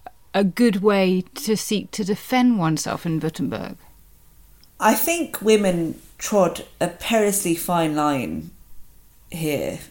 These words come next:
Speaker 2: and it was not easy to defend oneself against this charge, because obviously you don't want to confess, because if you confess, that is seen as the queen of proofs,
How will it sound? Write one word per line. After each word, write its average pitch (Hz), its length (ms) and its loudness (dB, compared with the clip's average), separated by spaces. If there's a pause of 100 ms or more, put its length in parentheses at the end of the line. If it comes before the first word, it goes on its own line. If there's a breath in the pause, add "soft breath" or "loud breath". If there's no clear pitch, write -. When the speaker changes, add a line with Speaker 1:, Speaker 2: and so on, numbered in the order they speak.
(120)
Speaker 2:
and 165 380 0
it 175 140 -2
was 180 160 -4
not 214 280 0
easy 165 360 -2
to 139 140 -8
defend 151 320 -2
oneself 139 540 -4
against 135 360 -6
this 135 180 -6
charge, - 560 -8 (640 loud breath)
because 202 720 2 (600)
obviously 240 360 4
you 190 80 0
don't 185 180 6
want 165 140 0
to 170 60 -6
confess, 135 640 -2
because 160 300 -4
if 165 140 -2
you 170 80 -4
confess, 165 560 0
that 135 160 -2
is 135 100 -2
seen 139 260 -2
as 123 320 -2
the 156 120 -4
queen 160 340 0
of 135 160 -6
proofs, - 640 -6